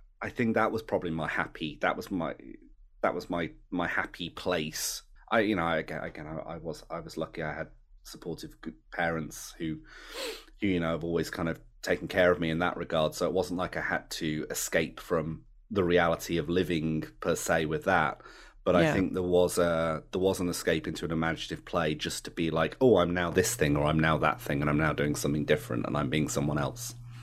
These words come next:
Speaker 2: Yeah. That kind of stuff can be really valuable when you're, when you're little and trying to figure things out. And even as we grow, you know, even just now writing holds a lot of that for me, because in every script we write, it's a, a new person you're getting inside the mind of. And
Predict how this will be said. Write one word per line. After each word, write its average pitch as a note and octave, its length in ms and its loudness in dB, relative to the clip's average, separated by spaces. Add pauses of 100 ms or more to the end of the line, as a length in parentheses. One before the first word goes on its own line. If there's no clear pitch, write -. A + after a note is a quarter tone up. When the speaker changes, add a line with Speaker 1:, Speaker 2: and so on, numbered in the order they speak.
(160)
Speaker 2:
Yeah. F3 440 -2 (420)
That A3 220 4
kind A3 140 2
of G3+ 80 0
stuff F3+ 220 2
can F#3 100 -2
be F#3 100 2
really F3+ 260 2
valuable F3+ 500 2
when E3 160 -2
you're, F3 280 -2 (340)
when G3 140 2
you're G#3+ 220 6
little A3 260 4
and D#3+ 140 0
trying G3 220 4
to G3 40 -2
figure F3 280 -2
things F3+ 200 0
out. E3 120 6
And E3+ 80 0
even F#3+ 200 4
as G3 160 4
we F3+ 160 0
grow, F#3 300 2
you E3 180 -2
know, E3 280 -2 (460)
even F3+ 280 2
just F3+ 240 0
now E3+ 220 4
writing D#3 420 6
holds D#3+ 320 -2
a F#3+ 60 0
lot - 180 0
of E3+ 60 -4
that E3 180 -4
for E3 100 -8
me, D#3+ 160 -2
because E3+ 360 0
in E3 80 4
every F3+ 180 4
script - 380 -2
we F#3+ 100 4
write, A3 260 6
it's - 220 -2
a, - 220 -6
a F3+ 100 2
new G3+ 300 2 (240)
person G#3 340 2
you're E3+ 140 2
getting E3+ 240 2
inside E3+ 320 2
the F3+ 80 0
mind F3 260 4
of. D#3 140 0
And D#3+ 180 -2